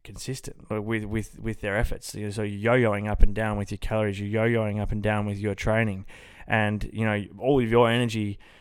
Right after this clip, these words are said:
is focused on the fact that you shouldn't be eating fucking carbohydrates. And you're talking about it with your friends, and, and, you, and it's a big, big topic all the time, and you gotta avoid carbs, and you feel really bad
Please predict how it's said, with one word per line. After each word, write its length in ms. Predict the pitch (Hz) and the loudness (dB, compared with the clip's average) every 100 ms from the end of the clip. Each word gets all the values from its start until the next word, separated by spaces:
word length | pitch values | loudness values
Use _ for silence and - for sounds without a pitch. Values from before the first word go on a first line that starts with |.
| - | -14
is 180 | - 113 | -6 -6
focused 380 | - 113 107 110 | -2 -4 -4 -4
on 80 | 110 | -4
the 80 | 104 | -2
fact 220 | 117 - | -4 -4
that 80 | 107 | -8
you 80 | |
shouldn't 240 | 104 120 110 | -6 -4 -4
be 80 | 104 | -2
eating 180 | 101 | -4
fucking 260 | 95 110 101 | -4 -8 -8
carbohydrates. 880 | - 107 98 101 113 80 - - - - - _ - | -6 -6 -2 -2 -2 -6 -14 -20 -20 -20 -20 _ -10
And 120 | - | -8
you're 80 | 110 | -2
talking 260 | 131 120 | 0 0
about 280 | 113 104 107 | 0 0 -2
it 40 | 101 | -2
with 160 | 104 | -8
your 60 | 104 | -8
friends, 400 | - 120 120 110 | 0 2 4 2
and, 160 | 104 | -2
and, 180 | 98 101 | -2 -4
you, 180 | 98 101 - | -4 -6 -6
and 180 | 104 101 | -8 -6
it's 160 | 98 | -8
a 20 | 101 | -4
big, 340 | 123 117 104 | -4 -4 -2
big 220 | 123 110 | -2 2
topic 320 | - 113 113 | 2 4 2
all 160 | 101 120 | 0 0
the 60 | 113 | 0
time, 400 | 117 113 117 113 | 0 2 2 0
and 80 | |
you 40 | 104 | 0
gotta 140 | 110 | 0
avoid 300 | 107 117 107 | 0 0 0
carbs, 260 | - 113 113 | -2 0 0
and 100 | 110 | -2
you 60 | |
feel 180 | 104 127 | -4 -4
really 140 | 120 110 | -2 2
bad 380 | 98 104 107 | 2 2 0